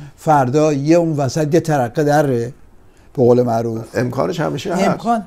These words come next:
Speaker 1: هست و بعدم، اه، شما ببینید آمریکایی‌ها در تم-،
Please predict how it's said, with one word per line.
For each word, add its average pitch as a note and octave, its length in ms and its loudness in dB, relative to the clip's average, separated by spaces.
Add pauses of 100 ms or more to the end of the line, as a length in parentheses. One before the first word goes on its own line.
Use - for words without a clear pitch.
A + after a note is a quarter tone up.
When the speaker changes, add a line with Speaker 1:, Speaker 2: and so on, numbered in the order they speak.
Speaker 1:
هست F#3 520 -4
و E3+ 100 -4
بعدم، F3+ 760 -4 (1040)
اه، C#3 360 -6 (840)
شما F#3+ 260 -6
ببینید F3 560 -6 (180)
آمریکایی‌ها E3 1000 -2 (120)
در D#3 160 -4
تم-، D3+ 280 -8